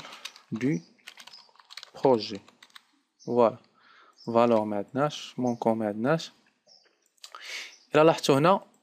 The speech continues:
مونكو لحد الان باقي ما خدمناش بها، وكنظن حتى هنا في هاد ليكزارسيس ما غاديش نخدمو بها، يعني ما كاينش شي انفورماسيون. دونك غادي نحاول في الاخر نزيد اون فاريابل باش نشرح لكم، آه، لو رول ديال هاد لا بروبريتي.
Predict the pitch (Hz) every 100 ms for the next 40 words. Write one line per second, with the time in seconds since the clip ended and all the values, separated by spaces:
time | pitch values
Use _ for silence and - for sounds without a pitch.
0 | _ 147 156 151 - 120 - 160 139 139
1 | 147 143 120 127 139 123 110 101 - _
2 | _ _ _ _ - - _ _ 135 -
3 | 143 135 143 - 147 135 139 - 123 123
4 | 120 117 123 117 156 - 127 131 143 131
5 | - 117 120 120 135 127 123 - 131 -
6 | 131 - 120 117 113 - 170 - - -
7 | 135 139 127 139 135 - 127 - 120 113
8 | 120 127 113 117 139 139 123 - 123 -
9 | 117 120 143 139 - _ _ - 123 117
10 | 120 120 113 127 113 127 117 123 139 120
11 | - 120 - 110 -